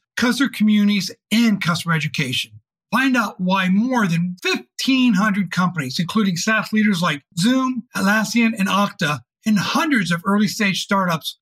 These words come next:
rely on Gainsight to efficiently retain and expand existing clients through an integrated,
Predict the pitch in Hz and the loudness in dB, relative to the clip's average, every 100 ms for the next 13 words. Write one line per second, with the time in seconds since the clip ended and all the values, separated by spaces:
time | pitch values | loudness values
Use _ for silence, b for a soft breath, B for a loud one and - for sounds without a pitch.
0 | - 208 226 269 302 269 226 196 196 - | -2 0 2 2 2 2 2 2 0 0
1 | 180 147 - 170 - 262 294 277 262 247 | -2 -4 -4 -4 -2 -2 -2 0 2 2
2 | - 185 196 190 190 180 - 175 170 - | 0 0 0 2 0 -2 -2 -4 -4 -6
3 | - 196 208 208 165 139 214 214 262 247 | -2 0 2 0 -2 -4 -2 -2 0 -2
4 | - 196 190 202 196 - _ 185 160 196 | -2 -2 0 -2 -4 -12 _ -4 -2 -2
5 | 202 240 208 214 208 208 180 | 0 0 0 0 2 0 -2